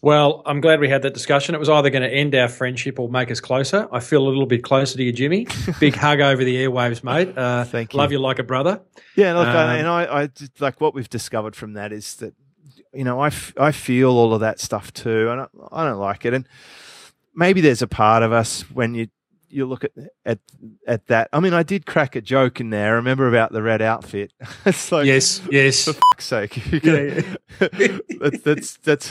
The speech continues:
Speaker 2: just hilarity.
Speaker 1: Yeah.
Speaker 2: And
Speaker 1: Yeah.
Speaker 2: maybe it's just 'cause we've stuffed ourselves into economy airfares. We know that it's a bit of wankery. But I think if it causes someone to think for a minute, "Hang on,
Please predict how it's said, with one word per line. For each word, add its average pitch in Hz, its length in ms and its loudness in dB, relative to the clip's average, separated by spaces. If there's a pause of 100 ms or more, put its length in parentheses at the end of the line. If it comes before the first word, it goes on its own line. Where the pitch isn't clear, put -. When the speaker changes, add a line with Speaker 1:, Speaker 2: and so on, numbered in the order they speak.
(100)
Speaker 2:
just 160 240 -4
hilarity. 123 680 0
Speaker 1:
Yeah. 139 400 2 (240)
Speaker 2:
And 135 320 -2
Speaker 1:
Yeah. 101 160 -8 (380)
Speaker 2:
maybe 160 400 2
it's - 140 -6
just - 280 0
'cause 135 220 0
we've 123 180 2
stuffed - 360 -2
ourselves 113 500 4
into 110 260 -4
economy 107 460 -6
airfares. 104 560 -4
We 117 100 -4
know 123 220 2
that 110 140 0
it's 101 120 -6
a 107 60 -4
bit 98 140 -4
of 95 100 -4
wankery. 101 680 -6 (140)
But 131 220 2 (240)
I 127 80 0
think 151 320 -2
if 139 140 -6
it - 160 2
causes 151 400 0
someone 120 400 -4
to 110 440 -4
think - 500 -6
for - 120 -12
a 113 60 -6
minute, 110 320 -4
"Hang 127 220 -2
on, 107 200 -6